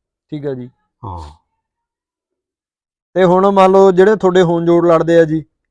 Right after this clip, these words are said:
Speaker 1: ਇਹਦੀ ਫਿਰ ਪਹਿਲਾਂ ਲਿਖਤ ਕਰਦੇ ਹੋ ਜਾਂ ਕਿੰਨਾ ਟਾਈਮ ਪਹਿਲਾਂ ਹੁੰਦੀ ਆ? ਜਿਵੇਂ ਮੰਨ ਲਓ, ਆਪਣੇ ਹੁਣ ਸਿਆਲ, ਸਿਆਲ 'ਚ ਗੇਮ ਹੁੰਦੀ ਆ ਜੀ, ਹਨਾ?
Speaker 2: ਜਦੋਂ ਸਾਡਾ ਫਰਜ਼ ਕੀਤਾ ਹੈ ਕਿ ਲੜਾਵਾਂਗੇ,
Speaker 1: ਹਾਂਜੀ।
Speaker 2: ਸਾਡਾ ਲਾਸਟ ਜੋੜ ਹੋਊਗਾ,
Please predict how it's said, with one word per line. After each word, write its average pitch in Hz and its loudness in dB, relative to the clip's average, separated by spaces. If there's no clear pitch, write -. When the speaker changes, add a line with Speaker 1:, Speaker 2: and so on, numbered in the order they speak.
Speaker 1:
ਇਹਦੀ 190 -2
ਫਿਰ 196 2
ਪਹਿਲਾਂ 196 0
ਲਿਖਤ 180 0
ਕਰਦੇ 185 2
ਹੋ 190 0
ਜਾਂ 190 0
ਕਿੰਨਾ 196 -2
ਟਾਈਮ 185 -2
ਪਹਿਲਾਂ 185 0
ਹੁੰਦੀ 156 -4
ਆ? 160 2
ਜਿਵੇਂ 160 -2
ਮੰਨ 165 -2
ਲਓ, 165 4
ਆਪਣੇ 170 -2
ਹੁਣ 170 -2
ਸਿਆਲ, 180 0
ਸਿਆਲ 202 4
'ਚ 214 -6
ਗੇਮ 196 0
ਹੁੰਦੀ 165 -2
ਆ 165 -2
ਜੀ, 156 -4
ਹਨਾ? 190 -4
Speaker 2:
ਜਦੋਂ 165 -2
ਸਾਡਾ 160 2
ਫਰਜ਼ 147 -10
ਕੀਤਾ 151 -8
ਹੈ 156 -2
ਕਿ 151 -16
ਲੜਾਵਾਂਗੇ, 131 -6
Speaker 1:
ਹਾਂਜੀ। 151 -8
Speaker 2:
ਸਾਡਾ 139 0
ਲਾਸਟ 131 -4
ਜੋੜ 135 -8
ਹੋਊਗਾ, 110 -10